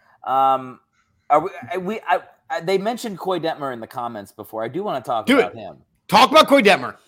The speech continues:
Speaker 1: Well, what, what do you guys remember? Because I know everything about him.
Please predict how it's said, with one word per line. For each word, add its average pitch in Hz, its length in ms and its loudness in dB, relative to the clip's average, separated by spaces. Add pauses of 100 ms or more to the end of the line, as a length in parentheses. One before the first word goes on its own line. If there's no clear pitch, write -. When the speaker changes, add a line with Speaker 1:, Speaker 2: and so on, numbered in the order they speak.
(160)
Speaker 1:
Well, 196 140 0
what, 240 120 0
what 269 100 2
do - 60 0
you 208 160 -4
guys 131 300 0
remember? 104 300 -8
Because 127 220 -8
I 180 120 4
know 202 160 -2
everything 120 380 -4
about 80 300 -10
him. - 80 -20